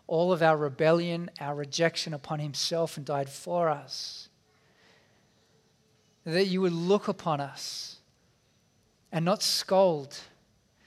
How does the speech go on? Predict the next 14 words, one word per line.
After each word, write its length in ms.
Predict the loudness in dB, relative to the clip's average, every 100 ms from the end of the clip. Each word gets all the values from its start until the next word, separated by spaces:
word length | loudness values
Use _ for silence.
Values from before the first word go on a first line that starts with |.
| -6
and 120 | 2
not 160 | 4 4
be 220 | 4 4
angry 760 | 4 4 4 0 -2 -2 -8 -18 _ _ _ _ _ _ _ _ _ _ -2
and 140 | 4 6
not 160 | 6
seek 260 | 6 2 2
to 100 | -2
punish 480 | 0 4 6 4 -2
because 320 | -4 -2 6
that 140 | 6
has 180 | 6 0
been 300 | 0 0 -2 -4 4
done. 460 | 6 6 2 -4